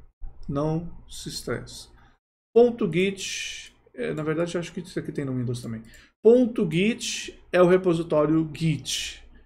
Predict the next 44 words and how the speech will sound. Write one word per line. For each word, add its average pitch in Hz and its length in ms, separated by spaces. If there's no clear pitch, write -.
Ah, 220 240
é 147 80
lá 185 160
que 185 80
eu 175 80
mexo? 208 440
Não, 151 440
nunca. 147 520
Você 147 220
nunca 226 320
vai 175 100
encostar 160 320
nesse 147 220
cara. 185 360
Se - 140
você 175 220
fizer 165 260
L 151 120
S 143 180
ponto 156 300
git, 135 180
você 143 120
consegue 131 280
ver 135 120
tudo 208 180
que - 40
tem 160 140
aí 147 100
dentro. 156 460
Isso 226 220
é 226 40
informação 196 880
do 185 340
software 170 720
Git 165 440
que 165 100
ele 160 220
usa 160 320
pra 165 120
poder 160 200
falar, 156 520
"Olha, 160 280
esse 139 180
repositório 143 760